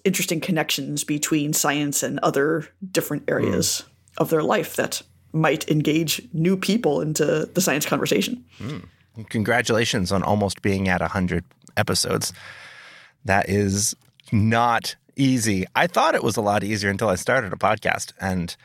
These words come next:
Speaker 2: my goodness. <laughs> I think you just launched ninety-three was the last one, which was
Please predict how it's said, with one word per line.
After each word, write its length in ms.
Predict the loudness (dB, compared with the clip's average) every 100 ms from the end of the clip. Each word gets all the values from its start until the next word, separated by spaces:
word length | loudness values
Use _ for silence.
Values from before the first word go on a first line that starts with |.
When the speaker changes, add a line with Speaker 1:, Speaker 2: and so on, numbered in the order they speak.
| -20 -4
Speaker 2:
my 260 | 2 4 4
goodness. 560 | 4 2 2 0 0 -2 -4 -6 -6 -2 -4 -2
<laughs> 0 | -4 -4 -6 -6 -2 -4 -2 -2 -2 2
I 320 | 2 4 2 0
think 160 | 0 -2
you 60 | -2
just 160 | -2
launched 260 | 0 0 0
ninety-three 920 | 2 2 2 -2 -6 0 2 2 0 -6 _ _ _ _ _
was 180 | -2 0
the 80 | 2
last 340 | 4 2 0
one, 220 | 0 0 -6
which 280 | -14 -12 -2
was 380 | 0 0 -2